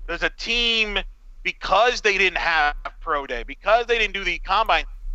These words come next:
what if they actually do this crazy thing that's called watch game tape and are impressed by him?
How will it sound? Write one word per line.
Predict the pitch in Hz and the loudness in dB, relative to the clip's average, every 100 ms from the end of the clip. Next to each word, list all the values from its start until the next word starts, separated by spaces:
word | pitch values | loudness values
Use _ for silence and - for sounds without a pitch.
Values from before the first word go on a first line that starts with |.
| - | 0
what | 202 320 | 2 2
if | 330 | 4
they | 247 | 4
actually | 220 - 190 | 4 0 -4
do | 190 185 | -4 -6
this | 160 - | -6 -6
crazy | 185 196 165 156 - | -4 -2 -4 -6 2
thing | 208 160 135 | 4 4 0
that's | 135 | -6
called | - 165 147 139 _ | 0 2 2 0 _
watch | 143 175 - - | 2 2 0 -8
game | 160 196 | -6 -6
tape | - 98 71 - - - - - - | -8 -12 -12 -18 -20 -16 -10 -10 -6
and | 139 | -2
are | 139 | -2
impressed | 123 139 190 139 | -2 0 0 0
by | 90 76 | 0 -2
him? | 58 - - 139 | -4 -14 -10 -8